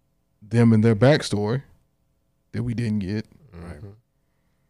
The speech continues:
Speaker 2: 'Cause according to those movies, there is no God.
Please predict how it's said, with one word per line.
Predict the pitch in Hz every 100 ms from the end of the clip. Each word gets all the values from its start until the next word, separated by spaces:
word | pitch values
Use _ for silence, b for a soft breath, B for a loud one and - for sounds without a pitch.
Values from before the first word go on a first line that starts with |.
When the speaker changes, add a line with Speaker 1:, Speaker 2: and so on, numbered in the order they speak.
| _ _ _ _ _
Speaker 2:
'Cause | - 90 82 78 - - _
according | 90 - 110 127 127
to | 127
those | 135 151
movies, | 101 95 98 98
there | 82
is | - 98 104
no | 113 117
God. | 113 135 117 101